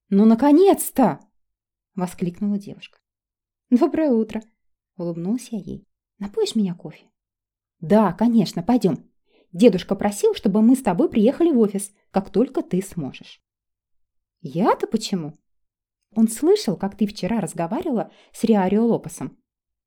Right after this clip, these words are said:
и сказал, что ты одна высказала больше разумных предположений, чем трое мужчин-профессионалов». <laughs> «Мне, конечно, лестно это слышать, но вообще-то я думаю,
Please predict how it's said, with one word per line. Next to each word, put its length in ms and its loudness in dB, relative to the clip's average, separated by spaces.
и 80 -4
сказал, 360 2
что 160 -4
ты 140 0
одна 360 0
высказала 520 -2
больше 440 2
разумных 400 -4
предположений, 760 -4
чем 200 4
трое 200 0
мужчин-профессионалов». 1040 -4
<laughs> 540 -20
«Мне, 720 6
конечно, 580 0
лестно 480 0
это 220 -4
слышать, 500 -4
но 360 0
вообще-то 580 -2
я 220 0
думаю, 840 -4